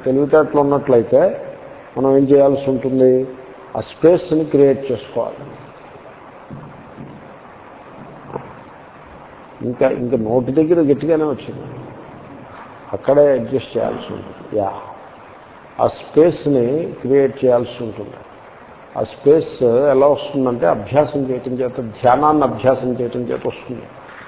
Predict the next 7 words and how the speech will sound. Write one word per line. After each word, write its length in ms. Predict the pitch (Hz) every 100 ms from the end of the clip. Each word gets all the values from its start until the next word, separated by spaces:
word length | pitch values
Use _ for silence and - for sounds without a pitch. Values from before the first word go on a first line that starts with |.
| - - -
శ్రవణం 340 | 120 135 156
ఉపయోగపడుతుంది. 960 | 151 139 156 147 135 120 117 107 131 - - - - - - - -
పా-, 120 | 127 131
పాఠానం, 840 | - 123 131 139 139 131 131 127 127 127 127
గీతా 200 | 127 139
క్లాసులో 480 | 135 139 131 - 143
కూర్చుంటే 720 | 127 127 - 127 113 101 69